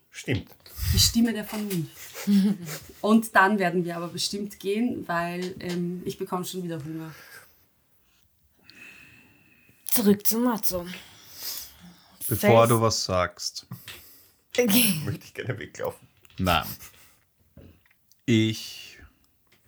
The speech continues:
Speaker 4: möchte aufgrund meiner Passive Perception,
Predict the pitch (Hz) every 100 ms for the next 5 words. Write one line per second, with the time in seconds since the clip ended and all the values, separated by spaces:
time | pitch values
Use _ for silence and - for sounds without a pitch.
0 | _ - 98 98 98 - 95 - 107 101
1 | 101 95 - 98 - 98 - 95 - 95
2 | - - 104 104